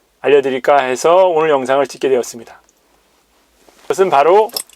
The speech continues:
자, 이 작은 몽키 하나면 됩니다. 이 작은 몽키 하나로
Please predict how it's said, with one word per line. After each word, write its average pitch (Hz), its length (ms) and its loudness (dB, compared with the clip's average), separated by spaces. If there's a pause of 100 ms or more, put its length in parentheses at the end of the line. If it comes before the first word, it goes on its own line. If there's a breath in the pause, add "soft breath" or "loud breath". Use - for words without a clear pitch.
(1080)
자, 135 260 2
이 156 140 -6
작은 170 400 0
몽키 170 260 2
하나면 180 280 2
됩니다. 123 360 -2 (520 loud breath)
이 180 100 -2
작은 180 320 4
몽키 165 280 2
하나로 180 500 2